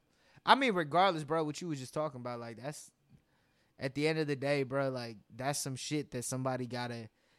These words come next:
have all four aspects of secure enough that they can even fucking present it that way. Because what you talking about just sound like an opinion from fucking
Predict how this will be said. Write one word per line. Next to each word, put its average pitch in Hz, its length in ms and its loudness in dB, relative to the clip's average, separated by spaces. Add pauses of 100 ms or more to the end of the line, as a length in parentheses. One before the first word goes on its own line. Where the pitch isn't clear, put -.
(140)
have 127 340 -6
all 139 200 -4
four 135 580 -6 (280)
aspects 135 520 -10
of 131 220 -10
secure 139 420 -12
enough 123 280 -16
that 107 100 -20
they 123 100 -14
can 123 140 -16
even 113 180 -14
fucking 120 320 -16
present 120 320 -12
it - 80 -16
that 120 160 -16
way. 113 100 -20 (100)
Because 117 320 -18 (580)
what 131 180 -14
you 185 80 -8
talking 160 300 0
about 139 220 -2
just 123 100 -12
sound 135 180 -8
like 127 140 -12
an 120 80 -12
opinion 127 320 -14
from 117 180 -20
fucking 113 460 -16